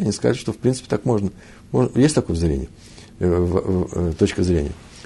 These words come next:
Можно сказать, что они могут работать одновременно. Один приходит раби Акива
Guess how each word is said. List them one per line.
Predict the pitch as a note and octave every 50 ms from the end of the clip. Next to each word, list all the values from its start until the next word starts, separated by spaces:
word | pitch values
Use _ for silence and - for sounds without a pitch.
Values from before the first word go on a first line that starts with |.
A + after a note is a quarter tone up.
| - -
Можно | B2 C#3 C3+
сказать, | - D#3 D#3 D3+
что | - D3
они | C#3+ C#3+
могут | C#3 D3 C3+ C#3 - B2+
работать | B2 B2+ B2+ C3+ B2+ -
одновременно. | A#2+ A#2 B2 B2 B2 C3 C3 B2 A#2 F#2 E2+ E2+ - - - - - - - - - - - - - - - - - -
Один | - A2+ A#2+ C#3 F3 D#3+
приходит | - F#2+ F#2 F#2 E2+ -
раби | F#2 F#2 F2 F2 F2+
Акива | E2+ E2 D#2+ - D#2+ D#2+ D#2 D2+